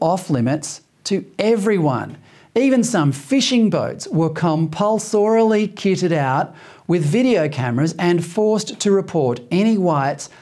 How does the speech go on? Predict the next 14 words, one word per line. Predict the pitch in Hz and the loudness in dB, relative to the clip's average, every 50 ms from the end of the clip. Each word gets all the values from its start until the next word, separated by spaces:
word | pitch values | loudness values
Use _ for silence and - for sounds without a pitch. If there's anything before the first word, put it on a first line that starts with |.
| - _ - | -20 _ -6
they | - 165 165 170 | -4 -2 -2 -2
accidentally | 170 - 185 175 170 170 - 175 147 127 131 - 196 214 254 254 202 196 151 117 131 143 151 | -4 -4 -4 -4 -4 -6 -4 -4 -2 -2 -2 -2 0 0 0 0 0 0 0 0 0 0 0
hooked | 143 135 139 135 - 143 - | 0 0 0 -2 -2 -4 -6
or | - 165 156 156 | -2 -2 0 0
hauled | 147 170 170 156 135 127 | 0 0 0 0 0 0
up | 120 120 143 - | -2 -4 -2 -2
in | 160 156 160 180 | 0 0 2 2
nets. | 208 233 214 - - - - - - - _ _ _ _ _ _ _ - - - - - - - - - - _ _ _ | 2 2 0 0 -2 -6 -12 -16 -16 -16 _ _ _ _ _ _ _ -20 -20 -20 -20 -20 -20 -20 -20 -20 -20 _ _ _
Saving | _ - - - 196 185 165 170 156 170 160 160 | _ -14 -8 -6 -2 0 0 2 2 2 2 4
these | 156 156 151 147 135 156 | 4 4 2 2 0 0
animals | - 175 190 226 240 220 175 131 117 135 180 175 | -2 -2 0 2 2 2 2 2 0 0 0 -2
from | - - 165 151 | -2 -2 0 0
extinction, | 151 147 - - 247 262 269 247 - - 156 127 147 - - | 0 -2 -2 -2 0 0 0 0 0 0 0 0 0 0 0
extinction | 196 175 - - - 247 254 262 - - - 143 165 185 175 | -2 -2 -2 -2 -2 0 0 0 0 0 0 0 0 -2 -4